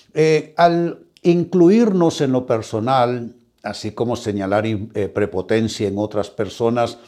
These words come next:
con eso estoy tratando de indicar que este tema no es para que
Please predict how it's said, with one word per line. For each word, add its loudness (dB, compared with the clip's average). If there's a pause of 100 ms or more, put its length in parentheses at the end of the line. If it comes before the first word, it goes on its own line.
(320)
con 0
eso -2
estoy -2
tratando 0 (260)
de 0
indicar 0
que 0 (140)
este 0
tema 2
no -2
es -4
para 0
que 0